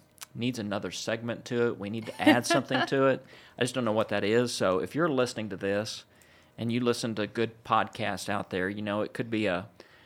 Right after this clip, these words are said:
Speaker 1: question of the week, trivia of the week. We need something at the end of the podcast, kind of a,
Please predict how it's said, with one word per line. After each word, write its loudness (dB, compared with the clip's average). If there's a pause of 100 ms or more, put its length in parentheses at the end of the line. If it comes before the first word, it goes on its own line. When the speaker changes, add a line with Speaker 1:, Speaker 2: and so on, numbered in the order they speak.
(180)
Speaker 1:
question 2
of 0
the 0
week, 2
trivia 0
of -6
the -4
week. -4
We -4
need -2
something -2
at -10
the -8
end 2
of 0
the -2
podcast, -4
kind -4
of -4
a, -4